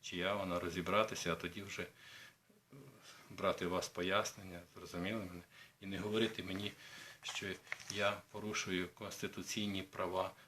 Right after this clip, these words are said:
громадян Українки. Не, так що, люди, ви пам'ятайте, що вас просто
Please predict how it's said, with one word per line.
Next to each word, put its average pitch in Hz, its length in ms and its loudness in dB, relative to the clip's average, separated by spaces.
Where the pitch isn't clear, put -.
громадян 90 640 4
Українки. 85 640 -4
Не, 92 80 -8
так - 220 -2
що, 113 100 2
люди, 107 260 4
ви 107 100 4
пам'ятайте, 101 720 6
що - 280 6
вас 110 240 8
просто - 500 -4